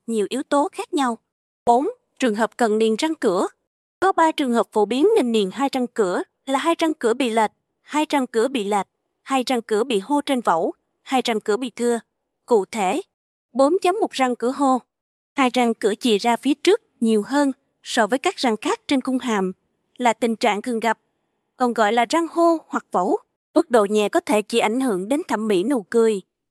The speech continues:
nhưng khi nặng sẽ khiến khớp cắn sai lệch, khó cắn xé thức ăn và thậm chí gây lệch hàm. Ngoài ra,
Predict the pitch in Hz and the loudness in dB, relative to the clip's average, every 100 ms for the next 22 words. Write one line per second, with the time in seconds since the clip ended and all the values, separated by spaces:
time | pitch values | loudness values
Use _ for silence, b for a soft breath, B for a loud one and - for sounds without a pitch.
0 | _ 285 285 - 285 262 233 - 240 294 | _ 0 2 2 0 0 -2 -4 -2 -4
1 | 339 392 - - 285 453 - 277 240 - | 0 0 0 -2 -2 -2 -2 -2 0 -2
2 | _ _ _ - 262 311 285 302 370 320 | _ _ _ -2 0 2 -2 -2 -2 -2
3 | - 392 - 262 247 220 196 202 190 233 | -4 -4 -2 -2 -2 -4 -4 -6 -6 -4
4 | 320 285 226 208 - - 220 208 - _ | -4 -2 -4 -4 -8 -6 -6 -6 -10 _
5 | _ 240 226 262 269 254 | _ 0 0 2 2 2